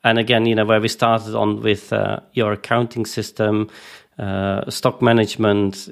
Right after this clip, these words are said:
you know, also the, the, the marketing opportunities. Th-, th-, there's so much out there, and all very good, positive,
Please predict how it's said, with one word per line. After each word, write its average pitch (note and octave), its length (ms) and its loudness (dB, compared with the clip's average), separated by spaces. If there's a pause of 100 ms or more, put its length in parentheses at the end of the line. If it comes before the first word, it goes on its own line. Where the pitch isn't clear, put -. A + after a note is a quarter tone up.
you G2 120 -6
know, G#2 160 -2
also C3+ 320 -2
the, D#3+ 240 0
the, B2 200 2
the A#2 100 0
marketing A#2+ 540 0
opportunities. - 920 -4 (360)
Th-, D3 200 -4
th-, C#3 200 0
there's C3+ 220 4
so D#3 220 2
much C3+ 240 2
out C#3 220 4
there, F#2+ 380 0
and B2 220 0
all D3 180 2
very B2+ 320 2
good, B2+ 320 -2
positive, A#2+ 720 -2